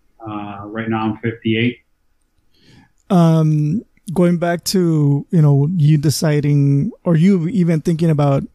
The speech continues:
Speaker 2: you know, running for public office and all these things, um,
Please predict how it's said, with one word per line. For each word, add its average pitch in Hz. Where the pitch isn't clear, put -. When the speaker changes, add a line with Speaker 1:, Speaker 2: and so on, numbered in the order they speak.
Speaker 2:
you 165
know, 139
running 147
for 139
public 151
office 147
and 139
all 139
these 135
things, 139
um, 135